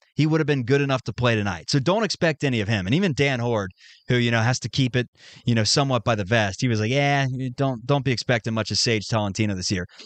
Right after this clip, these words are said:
So the fact that we are going into the Big twelve with the same exact interior as last year, it's coaching malpractice. Like,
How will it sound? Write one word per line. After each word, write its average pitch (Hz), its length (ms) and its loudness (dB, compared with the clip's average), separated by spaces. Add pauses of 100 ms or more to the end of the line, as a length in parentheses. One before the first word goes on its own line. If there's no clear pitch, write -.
So 180 100 2
the 170 100 2
fact 208 340 0
that 151 100 -4
we 180 180 0
are 254 100 2
going 160 400 0
into 151 220 0
the 131 100 -2
Big 135 220 0 (100)
twelve 113 200 -2 (720)
with 151 180 2
the 165 120 -4
same 247 720 0 (100)
exact 190 720 0
interior 170 800 2
as 135 200 -2
last 170 380 0
year, 151 340 2 (400)
it's 180 160 0
coaching 240 520 0
malpractice. 196 960 0 (300)
Like, 160 320 2